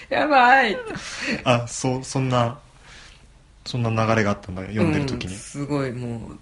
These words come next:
Speaker 1: 唾を飲みたくてしょうがなかった。
Speaker 2: あ、そうなんだ。
Speaker 1: うん。
Speaker 2: お疲れ様でした。
Speaker 1: <laughs> はい。ありがとうございました。
Speaker 2: い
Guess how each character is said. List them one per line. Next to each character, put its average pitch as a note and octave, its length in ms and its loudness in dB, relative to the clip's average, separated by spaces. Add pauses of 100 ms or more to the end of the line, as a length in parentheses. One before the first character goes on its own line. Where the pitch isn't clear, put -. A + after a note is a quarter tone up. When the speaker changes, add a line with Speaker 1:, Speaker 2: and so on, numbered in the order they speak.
Speaker 1:
唾 E3+ 340 0
を C3 100 -2
飲 C3 220 -6
み C3 120 -6
た C#3+ 100 -6
く - 100 -14
て - 120 -14
し - 100 -10
ょ A2 60 -10
う - 20 -12
が G#2+ 60 -10
な G#2+ 100 -12
か - 80 -20
っ - 40 -18
た。 - 40 -12
Speaker 2:
あ、 A2+ 40 -6
そ C3+ 140 -2
う A2+ 40 0
な G2 80 -4
ん F#2+ 80 -10
だ。 - 40 -2
Speaker 1:
う D3 40 0
ん。 B2 340 -4 (320)
Speaker 2:
お A#2 60 -10
疲 - 140 -10
れ A2 40 -6
様 G2+ 260 -6
で G2 60 -2
し - 80 -4 (640)
た。 G#3 60 -2
Speaker 1:
<laughs> - 0 -
は F3+ 60 -2
い。 - 220 -8 (640)
あ - 80 -8
り C#3 80 -6
が B2+ 80 -6
と B2+ 120 -8
う - 40 -4
ご B2 60 -10
ざ B2+ 100 -6
い B2 60 -6
ま A#2+ 180 -6
し - 80 -16
た。 - 120 -12
Speaker 2:
い - 20 -8